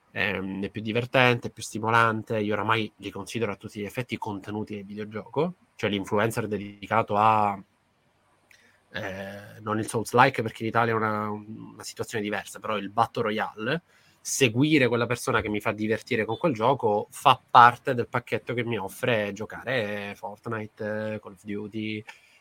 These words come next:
eccetera, e quindi è anche uno stimolo per me come consumatore barra giocatore, giocatrice. Eh, sull'aspetto, diciamo che alla fine quello che si diceva con Stefania è che però se guardiamo,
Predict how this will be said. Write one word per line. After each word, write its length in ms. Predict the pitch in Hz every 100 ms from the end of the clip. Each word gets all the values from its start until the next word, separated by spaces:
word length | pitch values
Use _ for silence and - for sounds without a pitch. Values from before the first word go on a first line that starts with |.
| -
eccetera, 420 | 113 - 98 131
e 40 |
quindi 260 | 120 107 110
è 100 | 104
anche 300 | 104 110 -
uno 100 | 104
stimolo 400 | - 113 110 104
per 180 | 104 98
me 160 | 104 92 _ _ _
come 400 | 107 98 104 98
consumatore 580 | 101 92 98 95 104 95
barra 480 | 98 98 95 95 - _
giocatore, 500 | 107 98 98 113 95
giocatrice. 640 | 98 - - - - - - - - - _ _
Eh, 1160 | - 107 104 107 107 101 104 104 107 110 113 127
sull'aspetto, 1400 | - 156 165 170 208 196 - 196 190 185 180 180 180 175 - - _ _ _
diciamo 320 | 185 151 202
che 80 | 202
alla 100 | 143
fine 220 | 143 185
quello 160 | 143 135
che 80 | 131
si 120 | 156
diceva 240 | 139 151
con 100 | 151
Stefania 420 | 151 156 190 208 151
è 40 |
che 160 | - 120
però 200 | 143 175
se 120 | 123
guardiamo, 880 | 120 120 117 120 127 123 120 120